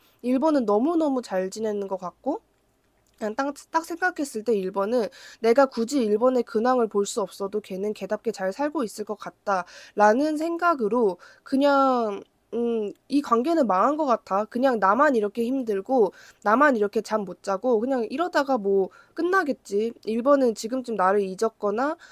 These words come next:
뭐 나에 대해서 별로 생각도 안 하고 있겠지.' 좀 이런 생각을 많이 하고 계시는 것 같거든요. 음, 그렇기 때문에 일 번님에 대한 속마음은 어떻게 보면 좀 절망적이다.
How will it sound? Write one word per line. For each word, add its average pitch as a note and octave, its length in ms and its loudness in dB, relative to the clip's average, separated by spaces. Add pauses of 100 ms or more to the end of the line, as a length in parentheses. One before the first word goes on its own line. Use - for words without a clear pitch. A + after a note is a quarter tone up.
(120)
뭐 G#3 120 -2
나에 G3 220 6
대해서 A#3+ 180 -2
별로 G3+ 160 0
생각도 D#4 400 -4
안 F#3+ 200 2
하고 C#4 220 2
있겠지.' G3+ 400 -4
좀 G#3+ 160 -2
이런 C#4+ 320 0
생각을 D#4+ 420 -2
많이 F#3 240 -2
하고 A#3+ 220 -2
계시는 B3+ 480 -6
것 G3+ 100 -4
같거든요. F#3+ 600 -6 (460)
음, B3+ 100 -2
그렇기 D4+ 280 2
때문에 A#3+ 520 2 (220)
일 B3 220 2
번님에 F4+ 460 4
대한 A#3+ 220 0
속마음은 D4+ 440 0
어떻게 B3 320 -4
보면 A#3 240 -4
좀 G#3+ 140 -6
절망적이다. G3+ 960 -4